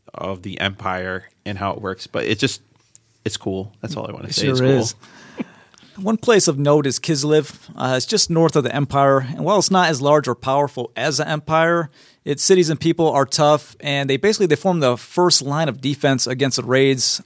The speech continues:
Speaker 2: of the northern chaos-worshipping barbarian tribes. So they're usually, they are the ones that take the brunt of the force first.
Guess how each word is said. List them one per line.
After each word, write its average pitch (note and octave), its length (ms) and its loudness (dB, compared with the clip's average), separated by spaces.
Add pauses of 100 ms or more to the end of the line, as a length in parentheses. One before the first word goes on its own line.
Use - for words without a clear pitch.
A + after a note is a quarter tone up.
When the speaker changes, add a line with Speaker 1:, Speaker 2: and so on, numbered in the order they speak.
Speaker 2:
of B2+ 140 -4
the C#3 60 -2
northern C#3 460 4
chaos-worshipping B2 1000 -2
barbarian A#2 580 0
tribes. G#2 420 -2
So C3 140 -4
they're D#3 320 0
usually, D#3+ 480 0
they D3 220 0
are C#3 420 0 (960)
the - 180 -2
ones D3+ 200 0
that B2+ 120 2
take C#3+ 160 -2
the C3 80 0
brunt C3 300 0
of A2+ 80 -2
the A#2 60 -4
force B2 300 -2
first. A#2+ 360 0